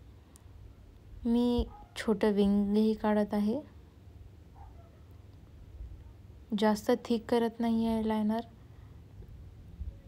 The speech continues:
अशाच पद्धतीने मी दुसऱ्याकडचंही लावून घेतलेलं आहे. त्यानंतर मी काजळ न लावता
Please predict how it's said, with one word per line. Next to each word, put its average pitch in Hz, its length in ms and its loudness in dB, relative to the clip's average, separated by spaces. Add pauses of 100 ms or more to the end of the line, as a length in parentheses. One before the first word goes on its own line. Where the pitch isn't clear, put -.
(2000)
अशाच 220 320 0
पद्धतीने 214 460 2
मी 214 100 6
दुसऱ्याकडचंही 208 800 4
लावून 208 240 6
घेतलेलं 214 360 2
आहे. 214 300 2 (1700)
त्यानंतर 247 600 4
मी 254 340 4 (400)
काजळ 208 340 8
न 220 280 4
लावता 220 520 0